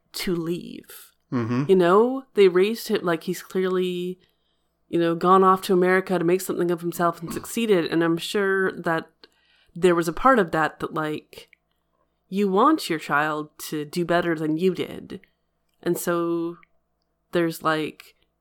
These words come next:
Speaker 1: it's hard when your child comes home and has done those things.
Speaker 2: Mm-hmm.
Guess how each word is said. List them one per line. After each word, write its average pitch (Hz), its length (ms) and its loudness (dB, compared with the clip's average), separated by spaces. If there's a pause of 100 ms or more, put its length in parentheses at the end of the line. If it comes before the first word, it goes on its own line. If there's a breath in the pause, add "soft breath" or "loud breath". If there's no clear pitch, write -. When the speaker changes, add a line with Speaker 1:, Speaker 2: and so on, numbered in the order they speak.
(240)
Speaker 1:
it's 170 160 -6
hard 190 560 2
when 165 160 0
your 156 80 -4
child 165 340 -2
comes 160 260 -10
home 196 300 0
and 151 120 -6
has 202 320 -4
done 147 240 -10
those 160 220 -12
things. - 760 -14
Speaker 2:
Mm-hmm. 87 340 -10